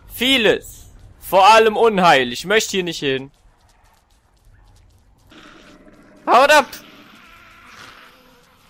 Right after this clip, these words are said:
Oh, eine Kiste! Hä?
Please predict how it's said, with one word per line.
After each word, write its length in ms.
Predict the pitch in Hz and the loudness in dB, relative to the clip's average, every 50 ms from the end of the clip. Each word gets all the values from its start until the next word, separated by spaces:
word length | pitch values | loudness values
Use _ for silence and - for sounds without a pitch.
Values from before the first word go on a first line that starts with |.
| _ _ - | _ _ 0
Oh, 240 | - 302 339 - 233 | 2 4 6 6 4
eine 120 | 214 233 | 4 2
Kiste! 520 | - 285 320 311 - - 277 240 170 135 127 - - _ _ _ _ _ _ - - _ _ _ _ _ - - - _ _ _ _ _ _ _ _ _ _ _ _ _ _ _ _ _ _ _ _ _ - | -2 -2 -4 -4 -2 0 2 2 2 0 -2 -6 -16 _ _ _ _ _ _ -20 -20 _ _ _ _ _ -20 -20 -20 _ _ _ _ _ _ _ _ _ _ _ _ _ _ _ _ _ _ _ _ _ -14
Hä? 460 | - 151 156 165 180 190 196 214 240 | -10 -6 -4 0 2 2 4 4 6